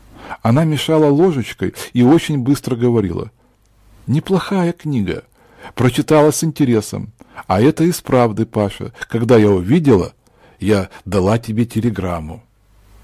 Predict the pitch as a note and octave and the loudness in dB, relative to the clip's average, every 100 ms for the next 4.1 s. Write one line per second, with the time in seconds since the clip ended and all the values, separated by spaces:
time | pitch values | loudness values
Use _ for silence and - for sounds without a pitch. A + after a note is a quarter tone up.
0 | _ - _ _ _ - _ - - A#2 | _ -20 _ _ _ -20 _ -20 -4 -2
1 | A2 D3 E3+ C3+ C#3+ C#3+ - - F3 - | 0 0 2 0 -2 -2 -2 0 0 -2
2 | E2 - _ _ _ _ _ D#3 D3 - | -12 -14 _ _ _ _ _ 0 0 0
3 | B2+ - C3+ C3+ C3+ B2+ C#3 B2+ - A#2 | -4 0 2 4 4 4 2 -2 -2 -2